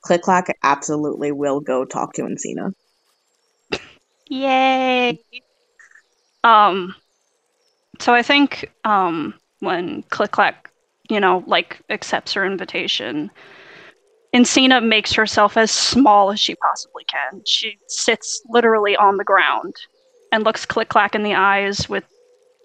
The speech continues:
Speaker 2: this kind of familiarity that Click Clack would only know because of where they've been. And Encina looks at Click Clack and goes, "All you need is faith."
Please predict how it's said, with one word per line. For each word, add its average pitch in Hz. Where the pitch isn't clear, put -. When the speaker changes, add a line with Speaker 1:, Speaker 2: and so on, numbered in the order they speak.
Speaker 2:
this 269
kind 285
of 294
familiarity 214
that 208
Click -
Clack 233
would 226
only 233
know 180
because 233
of 214
where 214
they've 202
been. -
And 233
Encina 240
looks 233
at -
Click 233
Clack -
and 202
goes, 190
"All 220
you 247
need 254
is 226
faith." -